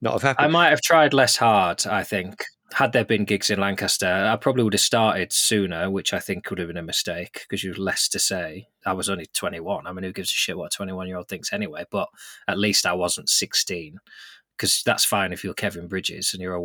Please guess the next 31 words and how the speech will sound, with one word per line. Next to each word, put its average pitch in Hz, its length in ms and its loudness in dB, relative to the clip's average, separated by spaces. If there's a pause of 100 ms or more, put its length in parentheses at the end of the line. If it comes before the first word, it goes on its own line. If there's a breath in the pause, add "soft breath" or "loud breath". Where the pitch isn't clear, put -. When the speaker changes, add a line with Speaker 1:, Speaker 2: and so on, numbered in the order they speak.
Speaker 1:
Yeah, 98 100 4
yeah. 92 280 2
Speaker 2:
wonderkind - 340 -4
and 98 100 -8
you're 92 120 -6
born 95 300 -6
to 95 100 -12
do 92 180 -6
it. 85 180 -12 (120)
But 92 160 -6
I 98 160 0
would 90 180 -6
have - 80 -16
been 78 180 -16
shitter - 440 -2
at 80 80 -6
sixteen - 400 -4
than 90 80 -6
I - 20 -6
was 92 220 -4
at - 80 -6
twenty-one. 98 420 -2
And 92 100 -2
I 92 40 0
was 92 140 -2
shit - 260 0
at - 60 -16
twenty-one, 101 420 -2
by 85 160 -6
the 85 80 -12
way. - 180 -14